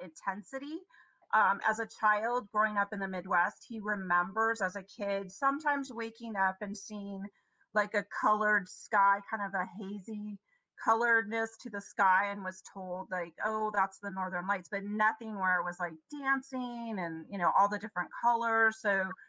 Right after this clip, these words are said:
we were just ecstatic, and, you know, it was just so exciting to, to experience that. And that's what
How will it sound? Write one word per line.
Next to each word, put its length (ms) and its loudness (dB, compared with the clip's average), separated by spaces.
we 160 -4
were 200 2
just 260 0
ecstatic, 960 0
and, 420 -6
you 80 -10
know, 160 0
it 40 -2
was 100 -8
just 200 -16
so 120 -2
exciting 680 -8
to, 140 -10
to 120 -12
experience 640 -4
that. 300 2
And 160 -2
that's 440 2
what 300 0